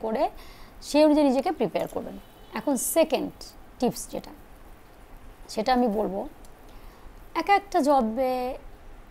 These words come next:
আপনি, লাইক, একটা সিভি তৈরি। সিভি একটা ইম্পর্টেন্ট থিংস। আপনি যখন জব, জবের জন্য অ্যাপ্লাই করবেন, আপনি সিভিটা ড্রপ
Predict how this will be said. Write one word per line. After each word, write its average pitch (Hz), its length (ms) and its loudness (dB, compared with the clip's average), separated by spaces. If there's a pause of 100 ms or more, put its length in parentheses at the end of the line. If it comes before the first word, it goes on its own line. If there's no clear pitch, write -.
আপনি, 277 260 2
লাইক, 277 240 6
একটা - 200 -6
সিভি 254 440 8
তৈরি। 156 300 -2
সিভি 311 300 6
একটা 359 180 2
ইম্পর্টেন্ট 269 520 4
থিংস। 226 440 -2 (720)
আপনি 285 280 2
যখন 330 220 6
জব, 240 340 6 (240)
জবের 233 280 6
জন্য 269 160 2
অ্যাপ্লাই 247 380 2
করবেন, 247 440 -2 (100)
আপনি - 180 -4
সিভিটা 233 400 2
ড্রপ 214 300 4